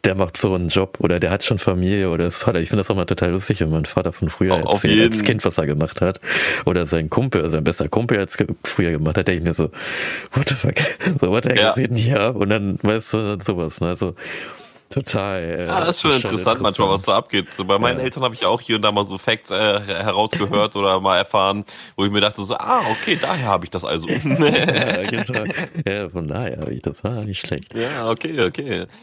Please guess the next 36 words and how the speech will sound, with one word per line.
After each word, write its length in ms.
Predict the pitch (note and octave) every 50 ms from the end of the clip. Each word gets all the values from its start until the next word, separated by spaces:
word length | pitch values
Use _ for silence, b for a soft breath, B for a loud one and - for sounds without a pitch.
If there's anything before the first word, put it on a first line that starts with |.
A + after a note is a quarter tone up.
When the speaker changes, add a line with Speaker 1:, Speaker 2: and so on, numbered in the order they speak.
| B -
Speaker 2:
Aber 220 | - G2+ G2+ A#2 C#3
Speaker 1:
Ja. 120 | C#3+ C#3+ B2+
Speaker 2:
ja, 40 |
ich 100 | A2+ -
weiß, 140 | B2 B2+ A#2+ A#2+
was 140 | G2+ F#2
du 100 | - G#2
meinst. 280 | F#2+ F2+ F2 F2+ F2+ -
Das 100 | G#2+ G#2
ist 80 | A2 -
schon 100 | D3+ C3+
interessant, 480 | C3 - B2+ A#2+ - - B2 B2 A#2
wie, 180 | A#2+ A#2+ A#2 A#2
äh, 400 | A2 - - F2+ G2+ G#2+ G#2+ A2
früher 300 | G#2+ - - C#3 D3+ D#3
die 100 | D3 C#3
Menschen 380 | C#3 C#3 C#3+ C3+ - C#3 C3 A#2+
waren 220 | C3 C3 C3 C3
und 120 | C3 B2 G#2+
was 160 | A#2 A#2+ -
so 120 | - A#2
für 140 | A2+ - B2
Geschichten 340 | A2+ A2+ - B2 B2 - B2+
da 60 | A#2+
passiert 280 | - A2+ A2 G2 F#2 A#2 B2 F2
Speaker 1:
Ja, 20 |
Speaker 2:
sind 220 | D#2 E2+ A#2+ A#2 A2
und 200 | G2+ G#2 G#2+ G#2+
Speaker 1:
was 60 | -
Speaker 2:
heute 220 | A2 A#2 B2+ - F2+
Speaker 1:
aus 100 | E2 F2+
Speaker 2:
halt, 120 | F2+ G2
Speaker 1:
denen 100 | F#2+ F#2
Speaker 2:
ne? 80 | F2+ F2+
Speaker 1:
wurde, 220 | - G#2 - E2 D#2
genau. 360 | E2+ F2 F2+ F#2 F2+ D2+